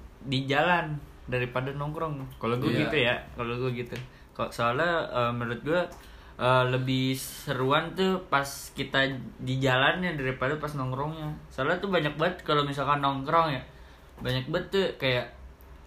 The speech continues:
Speaker 1: topik apaan, jadi bingung segala macem,
Speaker 2: Hmm.
Speaker 1: topik apaan nih, ntar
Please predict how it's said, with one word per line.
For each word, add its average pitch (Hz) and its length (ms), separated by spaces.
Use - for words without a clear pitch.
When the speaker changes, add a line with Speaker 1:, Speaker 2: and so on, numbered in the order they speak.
Speaker 1:
topik 117 440
apaan, 139 720
jadi 135 240
bingung 147 400
segala 131 240
macem, 127 240
Speaker 2:
Hmm. 147 160
Speaker 1:
topik 139 320
apaan 135 320
nih, 147 160
ntar 139 160